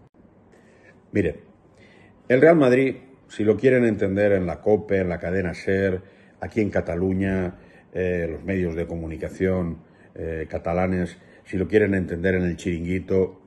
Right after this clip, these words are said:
y si no lo quieren entender, pues luego la situación será mucho más dura para, para todos asimilar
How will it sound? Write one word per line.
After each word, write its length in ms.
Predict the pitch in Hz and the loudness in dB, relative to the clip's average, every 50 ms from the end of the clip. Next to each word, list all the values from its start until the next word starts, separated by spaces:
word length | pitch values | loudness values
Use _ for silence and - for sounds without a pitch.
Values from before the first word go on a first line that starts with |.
| - - | -6 -4
y 80 | 139 | -2
si 140 | - - 151 | 0 2 4
no 80 | 156 143 | 6 6
lo 160 | 113 90 - | 6 4 4
quieren 240 | 98 92 87 82 82 | 0 -2 -2 -2 -4
entender, 480 | 76 87 82 78 90 95 98 90 - | -4 -6 -4 -2 0 0 0 0 -2
pues 260 | 85 80 - - - - _ _ _ _ _ _ - | -6 -10 -10 -10 -16 -20 _ _ _ _ _ _ 2
luego 520 | 120 135 127 117 123 135 127 - - - - - - _ _ _ _ _ - - - | 4 6 6 8 6 4 4 0 -8 -20 -20 -20 -20 _ _ _ _ _ -20 -14 -6
la 140 | - 98 95 | -2 -2 -2
situación 480 | - 98 87 101 92 87 - 104 101 95 | -2 -2 -2 0 0 2 4 2 2 2
será 240 | - - 98 95 | 2 0 2 2
mucho 360 | 92 92 98 98 95 - 101 92 | 2 2 0 -2 -2 0 -2 0
más 300 | 98 98 95 87 - 85 | 0 0 0 -2 -2 -2
dura 320 | 107 107 98 95 90 - | 0 2 2 2 2 0
para, 320 | - 95 92 90 87 85 - - - - - - _ _ | 0 0 0 0 -2 -4 -8 -16 -20 -20 -20 -20 _ _
para 260 | - 92 95 92 90 - | 0 2 4 4 4 6
todos 300 | 113 107 95 95 92 92 - - - - _ _ _ _ _ - | 6 6 6 4 2 -2 -6 -18 -20 -20 _ _ _ _ _ -4
asimilar 880 | 98 95 - - 110 104 104 104 101 101 104 104 98 - - - - | -4 -4 -4 -2 -2 0 0 2 4 6 6 6 6 4 0 -10 -18